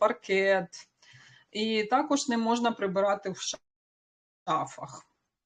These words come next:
е, тому що він, е, універсальний, так? Е, головний інгредієнт у складі, е, це мильний горіх, так? Е, тому цей засіб, е, натуральний, так? Е,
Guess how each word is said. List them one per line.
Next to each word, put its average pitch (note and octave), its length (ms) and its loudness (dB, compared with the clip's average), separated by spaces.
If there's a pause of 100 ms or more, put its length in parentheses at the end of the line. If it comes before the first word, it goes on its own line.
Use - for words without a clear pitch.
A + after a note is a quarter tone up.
(520)
е, G#3+ 320 0
тому A3 200 -2
що - 160 0
він, A3+ 280 2
е, G3+ 140 -2
універсальний, F#3 1000 -4
так? C#4+ 240 -2
Е, - 80 -20 (960)
головний G#3+ 440 0
інгредієнт C4 720 2
у D#4 60 -2
складі, G3 480 2
е, F#3 640 -2
це C#4+ 240 4
мильний B3+ 380 4
горіх, F3 540 -2
так? B3 240 -2 (120)
Е, F#3+ 720 -2
тому C#4+ 400 4
цей G#3+ 220 -2
засіб, F#3+ 640 0
е, F#3 300 -4 (680)
натуральний, G#3+ 920 4
так? C#4+ 440 -2
Е, G3 680 -2